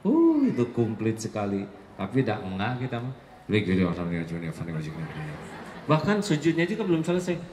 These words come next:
Subhanallah, subhanallah, Begitu, hadirin. Benar tidak?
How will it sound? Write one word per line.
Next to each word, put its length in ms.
Subhanallah, 480
subhanallah, 640
Begitu, 480
hadirin. 400
Benar 480
tidak? 640